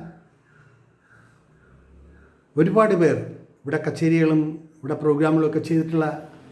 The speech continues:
ഒരുപാട് പേർ ചൗരസ്യയും മറ്റും എന്നോട് പറഞ്ഞിട്ടുള്ളത് ഇതാണ്.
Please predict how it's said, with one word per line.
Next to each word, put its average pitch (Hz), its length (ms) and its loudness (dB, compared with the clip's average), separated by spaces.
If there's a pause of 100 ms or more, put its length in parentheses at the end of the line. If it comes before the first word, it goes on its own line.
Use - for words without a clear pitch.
(1500)
ഒരുപാട് 156 400 4
പേർ 131 440 0 (1300)
ചൗരസ്യയും 151 600 4
മറ്റും 139 520 -2
എന്നോട് 156 260 4
പറഞ്ഞിട്ടുള്ളത് 147 560 -2
ഇതാണ്. 131 460 -2